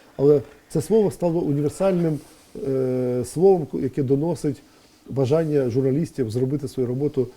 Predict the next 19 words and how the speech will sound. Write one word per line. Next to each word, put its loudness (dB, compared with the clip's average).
якнайкраще, -4
бути -4
правдивими. -2
Нічого, 2
е, -8
лівого 4
чи -10
біль-, -10
більшовицького -8
в -20
цьому -2
немає. -2
Тому 2
і 4
зараз 0
є 2
газета -2
"Правда 2
України", -2